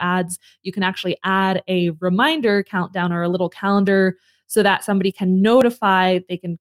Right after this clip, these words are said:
click, "Remind me," and they'll be notified when your campaign is launched or when you have that event. So say you're launching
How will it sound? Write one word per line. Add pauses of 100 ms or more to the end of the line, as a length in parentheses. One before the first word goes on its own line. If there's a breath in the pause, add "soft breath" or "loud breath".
(120)
click,
"Remind
me,"
and
they'll
be
notified (220 soft breath)
when
your
campaign
is
launched
or
when
you
have
that
event.
So
say
you're
launching